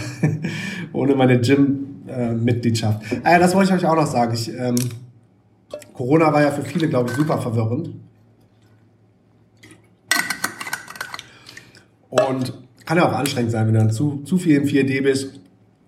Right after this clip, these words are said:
Wir haben uns ja schon lange Jahre damit beschäftigt, habt ihr auch gemerkt, wie viel Know-how wir hatten, als wir uns dann geöffnet haben zu diesen ganzen Deep State-Geschichten.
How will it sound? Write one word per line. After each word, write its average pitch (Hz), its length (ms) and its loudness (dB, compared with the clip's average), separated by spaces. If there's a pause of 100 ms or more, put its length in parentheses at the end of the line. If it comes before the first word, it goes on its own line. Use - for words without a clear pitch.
(120)
Wir 131 240 0
haben 131 140 2
uns 120 140 0
ja 123 80 2
schon 117 420 -2
lange 147 560 2
Jahre 139 300 2
damit 123 240 0
beschäftigt, 123 440 -4
habt 127 140 -4
ihr 123 100 0
auch 117 80 -4
gemerkt, 120 280 0
wie 117 60 -2
viel 117 120 0
Know-how 117 340 4
wir 120 140 2
hatten, 113 160 2
als 107 160 0
wir 117 60 -2
uns 107 100 0
dann 110 80 0
geöffnet 117 380 -2
haben 110 200 2
zu 107 120 -6
diesen 104 160 -2
ganzen 101 260 0
Deep 139 160 -4
State-Geschichten. 110 760 -4